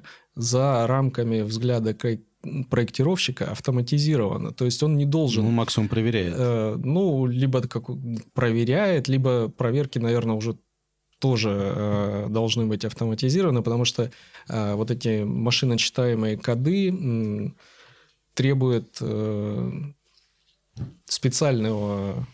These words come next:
Speaker 1: вообще программного обеспечения и для кодирования, и для чтения, и это, конечно, выходит за рамки компетенции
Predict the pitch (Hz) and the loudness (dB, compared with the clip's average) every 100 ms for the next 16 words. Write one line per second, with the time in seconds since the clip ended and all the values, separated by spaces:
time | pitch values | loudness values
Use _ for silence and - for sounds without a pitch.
0 | - - 113 - 135 98 - 123 120 120 | -12 -4 -2 0 0 0 -2 0 2 2
1 | 104 104 107 - 123 - 113 101 92 - | 0 0 -2 -4 -2 0 0 0 -4 -2
2 | 139 120 120 131 151 202 165 120 101 123 | 0 2 2 2 2 2 2 2 0 0
3 | 117 120 113 - 185 185 156 127 104 - | 0 0 0 0 0 2 2 2 -2 -8
4 | - _ - 135 147 117 131 120 123 123 | -20 _ -2 2 2 2 0 0 0 2
5 | 120 110 113 - 131 107 113 117 107 - | 0 -2 -4 0 0 2 0 0 -2 -4
6 | - - 123 - 127 117 117 104 98 101 | -6 -6 -6 -2 0 0 -2 -2 -4 -6